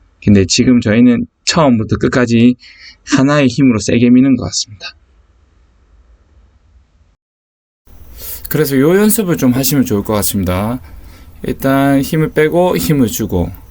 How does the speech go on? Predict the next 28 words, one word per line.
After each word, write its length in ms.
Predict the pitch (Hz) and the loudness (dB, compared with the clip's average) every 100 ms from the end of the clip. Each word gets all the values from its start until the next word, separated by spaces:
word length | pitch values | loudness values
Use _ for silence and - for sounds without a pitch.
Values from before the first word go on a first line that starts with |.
| - | -16
하나, 580 | - 127 127 135 135 - - | -2 0 2 2 0 -4 -10
둘, 580 | - 117 110 95 85 85 | -2 0 2 2 0 -4
하나, 760 | - - 123 127 135 135 135 - - | -10 -6 0 2 2 0 -2 -6 -6
둘, 520 | 107 107 101 92 98 - - | -2 2 2 0 -4 -14 -16
하나, 560 | - 127 135 135 135 - - | -4 0 2 2 -2 -8 -16
둘. 300 | - 202 180 - - - - | -4 -2 -2 -4 -14 -20 -8
그래서 260 | 117 - - | -4 -4 -6
둘에 380 | - 107 131 151 | -4 0 0 0
좀 180 | 147 127 | 0 -2
강하게 460 | - 98 131 127 | -2 -2 0 0
미는 320 | 101 98 107 | 0 2 2
느낌으로 520 | 120 120 104 92 92 87 | 2 2 -2 0 -2 -4
구분을 480 | 131 131 120 95 | -4 -2 0 0
해서, 440 | 101 92 95 107 123 - - - - - - - - - | -2 -4 -4 -4 -8 -16 -20 -20 -20 -20 -20 -20 -16 -8
이게 100 | 110 | -6
힘은 380 | 175 165 160 | -2 0 2
너무 240 | 117 120 123 | 2 2 0
처음부터 440 | - 170 127 - | 0 -2 -4 -6
끝까지 540 | 127 127 147 120 117 110 | -6 -4 -2 -2 -2 -2
다 160 | 98 | -6
주면 680 | 90 117 117 113 110 95 101 - - - - - | -2 0 0 0 -2 -2 -6 -12 -14 -14 -14 -10
이게 180 | 110 104 | -4 -2
물이 260 | 101 117 | 0 -2
잘 200 | 110 104 | -2 -4
안 160 | 101 90 | -2 0
밀리는 260 | 104 120 117 | 0 0 0
경우도 280 | 95 95 92 | -2 -4 -4
있어서 560 | 95 95 92 95 123 | -6 -6 -4 -4 -6